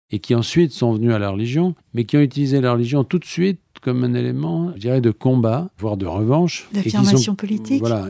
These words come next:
Speaker 1: et qui sont pas du tout des lettrés. Et il y a tout le temps, enfin ça c'est une chose qui est courante dans les pays, euh, notamment les pays sahéliens, un très grand écart, si vous voulez, entre les véritables, euh, j'allais dire, euh, savants en matière musulmane, et puis, euh, les gens de ces groupes qui, euh, leur apparaissent comme, euh,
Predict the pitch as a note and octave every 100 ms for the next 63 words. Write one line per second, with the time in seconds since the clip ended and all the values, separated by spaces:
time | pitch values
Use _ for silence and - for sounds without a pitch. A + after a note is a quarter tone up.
0 | G#2+ A2 C3+ A#2 B2+ A2+ F3+ D3 C3 -
1 | F3+ F3 - G#2 G#2 G#2+ - G#2+ F2 G#2+
2 | A2 C3+ B2 G2 - - B2 A#2+ - F#3+
3 | A#2+ G2 G2+ - G2+ - F#2 - A2+ G#2+
4 | - - - - C3 C#3+ B2 F#2+ E2+ E2+
5 | F2+ F#2 F2+ D#2 C#2+ D#2 D#2 F2 F2+ D2+
6 | E2 E2 - E2 A2 D#3+ D#3 - - C3+
7 | B2 B2+ A2+ G#2 - F#3 C#3+ - G#2 A#2
8 | A2 F#2+ G#2+ G2+ G2+ C3 B2 A#2+ C3+ B2+
9 | G2+ G2 F2 F2 - - - E2+ F#2+ G#2
10 | D#2+ D2 - G2+ A#2 E3 G2 D#2 F2+ E2
11 | - F#2+ D#2+ D#2 E2+ G#2 E3 C#3+ _ _
12 | _ _ F2+ - C3 C#3 A#2 G2 G2 G#2
13 | B2+ - F#2+ G#2 D#3+ D#3 - G#2 F2+ F2+
14 | F#2 F#2 F2+ F#2+ D3 C3+ - - A2 F#2+
15 | E2+ D#2